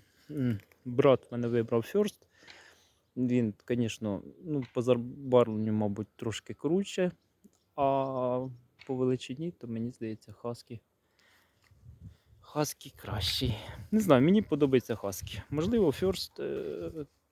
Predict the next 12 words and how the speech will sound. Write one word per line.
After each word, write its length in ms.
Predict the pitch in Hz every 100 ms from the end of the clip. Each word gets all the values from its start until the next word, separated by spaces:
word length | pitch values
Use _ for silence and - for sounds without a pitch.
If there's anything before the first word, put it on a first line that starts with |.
| _ _
теж 300 | - 151 131 120 113 - _
має, 720 | 151 127 117 117 107 104 110 - _ _ _ _ _ _ _ _ _ _ _
е, 360 | - - - 98
ну, 180 | 127 131
якби 540 | 107 104 107 101 101 95
свої 460 | - 120 110 107 - _ _ _ _ _ _ _ _
плюси, 440 | - 117 - 208 214 _ _ _ _ _ _ _ _ _ _ _ _ _ _ _ _ _ - - _
але 320 | - 123 123 117 _ _ - _ - _ - - -
чомусь, 600 | 135 139 156 - - -
чомусь 460 | - 156 175 - -
якось 340 | 143 - -
так. 360 | - 95 - -